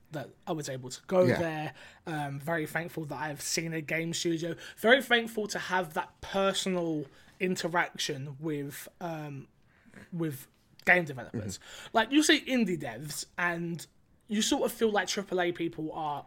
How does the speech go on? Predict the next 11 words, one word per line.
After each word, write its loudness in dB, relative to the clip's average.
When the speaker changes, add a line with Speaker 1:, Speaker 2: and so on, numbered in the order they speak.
Speaker 1:
untouchable. -8
Speaker 2:
Right. -4
Speaker 1:
And 2
you 2
kind 2
of -4
forget 4
that 0
they 4
are 4
hardworking, 0